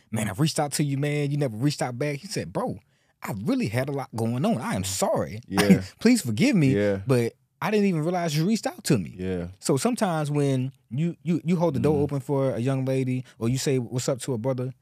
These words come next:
Speaker 2: Mm-hmm.
Speaker 1: and they don't, they don't give you the response that you
Speaker 2: Yeah.
Speaker 1: want, th-, it's not you. It's
Speaker 2: Yeah.
Speaker 1: them. Because another lesson I had to learn when it comes to love, man, I posted my girlfriend on my, on my page.
Speaker 2: Mm-hmm.
Speaker 1: I got all these followers. I'm showing the world who she is, who we
Speaker 2: Mm-hmm.
Speaker 1: are. And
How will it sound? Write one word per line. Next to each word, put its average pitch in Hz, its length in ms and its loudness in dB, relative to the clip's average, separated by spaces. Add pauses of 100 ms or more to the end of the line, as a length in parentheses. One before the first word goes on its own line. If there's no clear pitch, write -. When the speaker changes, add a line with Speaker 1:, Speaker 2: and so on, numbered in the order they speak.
Speaker 2:
Mm-hmm. 95 240 -4
Speaker 1:
and 113 80 0
they 127 60 2
don't, 131 360 -2
they 127 80 -2
don't 131 160 0
give 131 200 0
you 135 40 -2
the 120 100 -2
response 135 420 -6
that 117 200 -6
you - 140 0
Speaker 2:
Yeah. 135 100 0
Speaker 1:
want, 196 180 0 (680)
th-, 151 180 -4
it's 135 200 -4
not - 260 -6
you. 240 140 -2 (260)
It's - 140 -2
Speaker 2:
Yeah. 240 160 0
Speaker 1:
them. 92 160 -6 (340)
Because 131 520 0
another 180 260 -2
lesson 135 240 -2
I 120 40 -2
had 120 120 -2
to 117 60 -8
learn 110 520 -4
when 117 140 -2
it 113 40 -8
comes 123 200 -4
to 101 80 -10
love, 113 440 -4 (880)
man, 165 140 -2
I 135 60 -2
posted 170 320 -4
my 104 80 -2
girlfriend 135 420 -4
on 117 80 -2
my, 101 220 -4
on 104 100 -6
my 98 100 -6
page. 156 500 -6
Speaker 2:
Mm-hmm. 101 320 -4
Speaker 1:
I 120 40 -10
got 120 120 -4
all 127 120 -4
these 110 120 -6
followers. 139 560 -6
I'm 123 60 -8
showing 135 280 -4
the 98 80 -4
world 139 320 -4
who 135 140 -2
she 135 320 -2
is, 139 100 -2
who 117 100 -6
we 131 180 0
Speaker 2:
Mm-hmm. 143 80 -2
Speaker 1:
are. 131 240 -6 (540)
And 113 480 -4